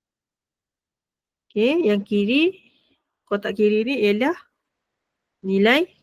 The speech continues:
Q satu. Yang kanan ni ialah Q tiga.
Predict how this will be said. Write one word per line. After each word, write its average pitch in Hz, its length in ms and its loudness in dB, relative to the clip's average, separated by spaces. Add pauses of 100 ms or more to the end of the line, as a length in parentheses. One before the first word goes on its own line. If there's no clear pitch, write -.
Q 220 400 2
satu. 220 420 -4 (480)
Yang 196 220 -2
kanan 208 400 2
ni 240 240 -2
ialah 220 260 2 (400)
Q - 80 -20 (640)
tiga. - 320 -10